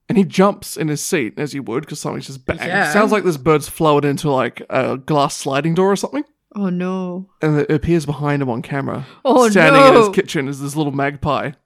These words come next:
Speaker 1: Well, I say
Speaker 2: Oh,
Speaker 1: this
Speaker 2: no.
Speaker 1: magpie sized. Twitchy says, "What the fuck? Oi, get out of here.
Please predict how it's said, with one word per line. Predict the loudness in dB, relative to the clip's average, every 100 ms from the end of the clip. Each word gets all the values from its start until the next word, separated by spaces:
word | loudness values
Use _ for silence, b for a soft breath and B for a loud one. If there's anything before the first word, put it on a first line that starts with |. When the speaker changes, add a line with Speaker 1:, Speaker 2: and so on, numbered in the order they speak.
| _ _ -8
Speaker 1:
Well, | -6
I |
say | -2
Speaker 2:
Oh, | -2 -2
Speaker 1:
this | 2
Speaker 2:
no. | 4
Speaker 1:
magpie | 4 4 0
sized. | -4 -8 -12 -16 _ -12
Twitchy | -8 -4 -2
says, | 0 0 0 -4 -18 _ _ _
"What | -8
the | -6
fuck? | -4 0 0 0 -10 _ _
Oi, | 6 6
get | 6 6
out | 6 6
of | 2
here. | 0 -4